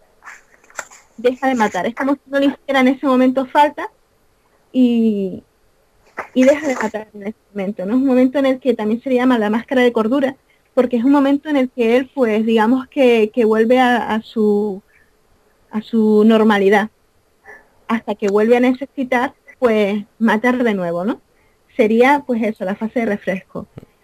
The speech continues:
La, el cons-, el, la definición más adecuada sería esta.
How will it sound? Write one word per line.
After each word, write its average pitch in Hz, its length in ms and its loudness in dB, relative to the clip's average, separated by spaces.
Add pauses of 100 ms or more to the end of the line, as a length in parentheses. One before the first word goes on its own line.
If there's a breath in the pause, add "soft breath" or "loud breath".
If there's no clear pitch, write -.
(180)
La, 214 680 4 (120)
el 226 280 0
cons-, 226 340 0
el, 214 680 2
la 220 100 4
definición 226 680 0
más 294 140 0
adecuada 277 400 2
sería 254 260 0
esta. 208 340 -8